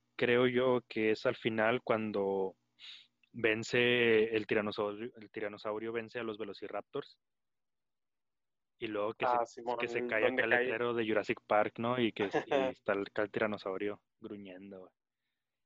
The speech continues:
Speaker 1: Diría yo que esas son las
Speaker 2: Sí,
Speaker 1: dos
Speaker 2: güey, es que
Speaker 1: escenas icónicas de la película y las que han marcado, vamos a llamarlo, marcado muchas generaciones, porque son,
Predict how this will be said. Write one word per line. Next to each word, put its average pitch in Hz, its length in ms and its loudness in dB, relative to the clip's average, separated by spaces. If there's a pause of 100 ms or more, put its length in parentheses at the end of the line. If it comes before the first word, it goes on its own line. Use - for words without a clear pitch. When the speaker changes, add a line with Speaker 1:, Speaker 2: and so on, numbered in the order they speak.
(100)
Speaker 1:
Diría 117 200 0
yo 139 160 0
que 151 80 -2
esas 147 160 -10
son 143 100 -2
las 143 120 0
Speaker 2:
Sí, 139 80 -2
Speaker 1:
dos 135 80 2
Speaker 2:
güey, 127 80 -4
es - 40 -4
que 151 60 2
Speaker 1:
escenas - 560 -2
icónicas 117 500 -2
de 127 80 2
la 117 80 2
película 110 440 0
y 120 100 2
las 110 180 4
que - 100 -2
han 101 80 0
marcado, 120 760 -4 (1200)
vamos 135 220 -6
a 139 40 -2
llamarlo, 120 540 -2
marcado 120 520 -6
muchas 131 600 -2
generaciones, 113 840 -2 (460)
porque 117 280 -2
son, 120 560 0